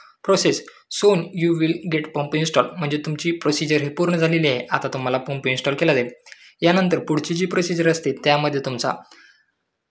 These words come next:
जी काही कंपनी निवडली आहे त्याचा एक अधिकारी आणि लाईनमॅन यांच्याद्वारे एक जॉईंट सर्व्हे होईल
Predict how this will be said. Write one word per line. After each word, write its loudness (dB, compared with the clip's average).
जी -2
काही 4
कंपनी 2
निवडली 4
आहे 0
त्याचा 2
एक 0
अधिकारी 0
आणि -2
लाईनमॅन -2
यांच्याद्वारे 0
एक 2
जॉईंट 0
सर्व्हे 0
होईल -4